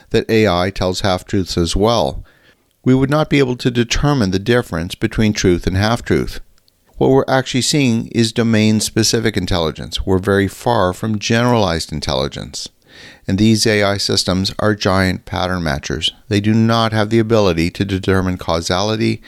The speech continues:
so in that sense, A I is still very limited. When we think about the breadth of cognitive processes in the human mind,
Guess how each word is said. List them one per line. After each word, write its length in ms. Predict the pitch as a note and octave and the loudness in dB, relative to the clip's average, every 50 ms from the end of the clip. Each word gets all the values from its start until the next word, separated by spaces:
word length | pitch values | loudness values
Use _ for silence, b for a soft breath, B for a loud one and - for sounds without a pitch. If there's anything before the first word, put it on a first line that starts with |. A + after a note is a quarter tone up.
| B B B B B B B B B | B B B B B B B B B
so 220 | - - F#2+ F2+ | -2 0 2 2
in 80 | F#2+ G#2 | 4 2
that 180 | A2+ B2+ B2+ | 2 2 0
sense, 320 | - - F2 E2 E2+ E2 - | 0 0 0 -2 -2 -2 0
A 200 | - G#2+ A2 G#2+ | 2 2 2 2
I 160 | G2 G2+ G2+ | 2 2 0
is 140 | G#2 G#2 - | 0 0 -2
still 460 | - - - A#2 F#2+ F2 F#2 G2 - _ | 0 0 2 2 2 2 0 -4 -8 _
very 360 | - G2 G#2 A2 G2+ F#2 F2+ E2+ | -4 0 0 2 2 2 2 2
limited. 480 | F#2 G#2 G2+ G2+ F2 D2+ C2 - - - - - _ _ _ _ _ _ B B B B B B B B | 0 0 0 0 0 0 -2 -2 -6 -10 -16 -16 _ _ _ _ _ _ B B B B B B B B
When 140 | - B2 B2 | 0 2 2
we 80 | C3+ | 2
think 220 | C3+ - E3 D#3+ D#3 | 2 2 0 0 0
about 180 | D3 C#3 C3 | 0 0 0
the 80 | - C3 | -2 -4
breadth 400 | - C3 C#3 C3 A#2+ G2+ - - | -4 0 2 2 2 2 0 -4
of 200 | - E2 - - | -8 -10 -10 -14
cognitive 760 | - - G#2 G#2+ G#2+ A2 A2 G#2+ A2 G#2+ G#2 - A2 G#2 - | -8 -4 -2 0 0 -2 -2 -4 -6 -6 -4 -4 -4 -4 -2
processes 640 | A2+ A#2 A2+ G#2+ - - G2 - - G#2 G2 F#2 G#2 | -2 -2 0 0 -2 -2 0 0 0 0 0 2 2
in 40 | |
the 60 | F#2+ F#2 | 0 2
human 300 | F#2 G#2 G2 F#2 F2+ G2 | 2 2 2 2 2 2
mind, 380 | G#2+ A2 G#2 F2+ E2 F2 - | 2 2 0 0 -2 -4 -6